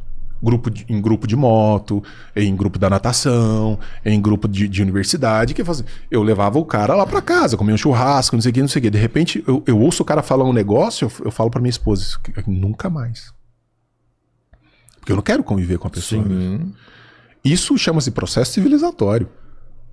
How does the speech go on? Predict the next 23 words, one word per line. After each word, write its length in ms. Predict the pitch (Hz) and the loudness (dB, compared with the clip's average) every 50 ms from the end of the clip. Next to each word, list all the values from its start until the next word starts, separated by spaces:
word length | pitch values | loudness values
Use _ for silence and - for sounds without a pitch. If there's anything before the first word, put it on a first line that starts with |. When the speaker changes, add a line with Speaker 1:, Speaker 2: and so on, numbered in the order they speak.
| - - - - - - - _ _ _ _ | -20 -20 -20 -20 -20 -20 -20 _ _ _ _
Speaker 2:
Mano, 200 | - 180 147 123 | -4 -2 0 2
dá 120 | 110 110 104 | 2 2 0
pra 80 | - | 0
você 100 | - 135 | -2 -4
entender 400 | 135 139 - 156 156 151 165 170 | -2 -2 -2 -2 0 2 4 4
isso 200 | 175 165 - - | 4 2 0 -2
de 100 | 127 127 | -2 -2
uma 120 | 135 139 127 | 0 0 0
forma 280 | - 123 127 131 131 | 0 0 0 2 2
muito 380 | 127 123 131 151 180 190 - 156 | 0 2 2 0 0 0 -2 -4
transparente 760 | - - 123 123 110 - - - 95 95 110 135 156 143 110 | -4 -2 0 0 0 0 0 0 2 2 2 2 2 0 0
Speaker 1:
É. 40 | - | 0
Speaker 2:
se 60 | 123 | 0
a 60 | 113 | 0
gente 220 | 95 107 117 113 - | 2 0 0 -2 -2
colocar 440 | - 117 113 107 104 - - 101 107 | 0 0 2 2 0 0 0 0 0
na 100 | 117 120 | 2 2
imagem, 420 | 113 110 104 110 117 110 98 113 | 2 2 2 2 0 0 -2 -2
por 140 | 107 104 101 | -2 -2 0
exemplo, 360 | 92 90 85 87 90 90 95 | 0 0 0 -2 -4 -6 -4
de 100 | 98 98 | -4 -4
um 80 | 95 95 | -4 -2
pedófilo. 580 | - 120 113 98 82 73 67 - - - - | -2 -2 -2 0 -2 -4 -6 -6 -10 -16 -18